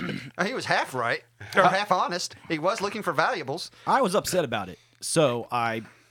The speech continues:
Speaker 2: I definitely went around to the different departments, any,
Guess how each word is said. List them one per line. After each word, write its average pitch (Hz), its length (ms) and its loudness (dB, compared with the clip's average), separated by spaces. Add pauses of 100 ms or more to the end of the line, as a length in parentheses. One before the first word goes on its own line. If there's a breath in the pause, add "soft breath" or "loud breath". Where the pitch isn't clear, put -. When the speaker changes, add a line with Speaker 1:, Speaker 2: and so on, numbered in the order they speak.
(260 soft breath)
Speaker 2:
I 156 60 2
definitely 131 500 0
went 139 260 0
around 131 340 2
to 127 100 0
the 123 180 -6
different 123 360 -4
departments, 127 480 0
any, 135 160 0